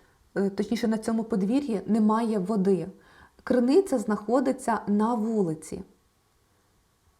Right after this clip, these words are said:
Напев-, на вулиці, через два будинки. Але тут, е, мені розповіли, що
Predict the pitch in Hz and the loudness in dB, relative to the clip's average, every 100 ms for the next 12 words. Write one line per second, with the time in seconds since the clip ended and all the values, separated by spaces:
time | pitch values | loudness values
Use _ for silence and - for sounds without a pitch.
0 | - - - _ 226 220 240 208 202 208 | -20 -20 -20 _ -6 0 0 0 -2 2
1 | 254 220 190 180 180 - - - 269 247 | 2 2 0 -2 -6 -12 -18 -2 2 2
2 | 202 254 294 262 196 170 165 185 - - | 2 2 2 0 0 -2 -4 -10 -14 -20
3 | _ - 220 226 311 381 381 269 285 - | _ 0 2 4 2 2 0 0 0 0
4 | 226 220 233 240 240 220 247 240 233 - | -2 0 0 0 -2 0 2 2 0 -2
5 | 220 | -2